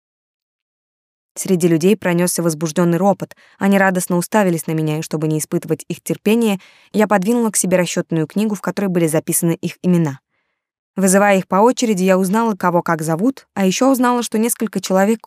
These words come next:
умерло, не дожив до расчёта. «Вы не могли бы передать семьям этих людей, чтобы кто-то пришёл и получил расчёт за своих умерших родственников?» —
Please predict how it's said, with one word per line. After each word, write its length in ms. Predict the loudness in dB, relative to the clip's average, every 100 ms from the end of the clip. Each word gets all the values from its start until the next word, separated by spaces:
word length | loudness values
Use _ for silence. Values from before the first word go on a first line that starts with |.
| _
умерло, 540 | -2 2 0 0 -8 -6 0
не 100 | 2
дожив 320 | 2 -2 -2
до 120 | 0
расчёта. 440 | -2 -2 -8 -12 -18 _ _ _ _ _ _ _ _ _ _ _ _ _
«Вы 140 | 0 2
не 100 | 4
могли 280 | 2 2 2
бы 120 | 0
передать 480 | -2 -4 -2 -2 -4
семьям 420 | -4 -2 -2 -6 -6
этих 280 | -8 -8
людей, 340 | -6 0 0 0 _ _ _
чтобы 340 | -12 -6 -4 -4
кто-то 280 | -2 -2 0
пришёл 380 | -2 0 -2 -4
и 120 | -4
получил 380 | -2 -2 -2 -2
расчёт 360 | -2 -4 -8
за 80 | -6
своих 300 | -4 -4 -4
умерших 460 | -4 -4 -6 -8 -4
родственников?» — 680 | -4 -6 -10 -10 -10 -18